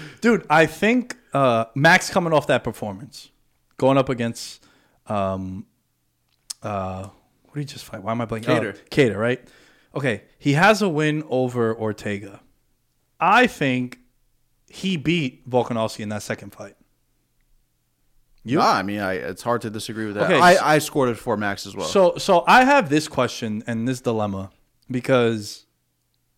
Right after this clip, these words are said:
Speaker 1: ever since I moved into my own place, I don't have cable, so I watch a lot of YouTube, a lot of, like, old fight cards, like, when I'm bored and shit. And for the most part, like, I got all the apps that I need, Netflix and Amazon and all that shit.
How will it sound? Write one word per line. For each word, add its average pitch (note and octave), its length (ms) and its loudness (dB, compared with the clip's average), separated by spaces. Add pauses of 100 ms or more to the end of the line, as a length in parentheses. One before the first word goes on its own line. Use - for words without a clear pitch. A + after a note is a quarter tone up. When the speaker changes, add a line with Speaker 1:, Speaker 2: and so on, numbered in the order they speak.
(140)
Speaker 1:
ever D#3 180 2
since F3 260 -6
I C#3 100 6
moved B2+ 420 -2
into A#2 220 -6
my A2 140 -4
own A2 180 -4
place, B2 520 -6 (140)
I E3+ 80 6
don't G3+ 140 2
have B2 180 -2
cable, C#3+ 680 -6
so A2+ 480 0 (420)
I C3+ 60 2
watch C#3 240 4
a - 40 2
lot A2+ 180 0
of A2 60 -6
YouTube, B2+ 600 -4 (420)
a B2+ 80 2
lot A#2 240 2
of, A2 140 -4
like, G#2+ 260 -4
old A#2+ 220 -8
fight D3+ 280 -4
cards, C#3 600 -2
like, B2 160 -8
when B2 100 -6
I'm A2 120 -8
bored C3 260 -2
and C3 100 -6
shit. C3+ 460 -6 (420)
And G#3 180 -6
for D4 120 -2
the B3+ 80 -4
most G3 220 0
part, A3 140 2
like, D#3+ 140 2
I D#3+ 80 4
got F#3 180 6
all F3 120 6
the D3 80 4
apps B2+ 340 0
that D3+ 140 0
I C#3+ 80 0
need, D3 240 -4
Netflix B2 600 -4
and A2 200 -10
Amazon A#2 480 -4
and A2+ 80 -8
all A2+ 140 -6
that A2+ 120 -6
shit. A2+ 420 -10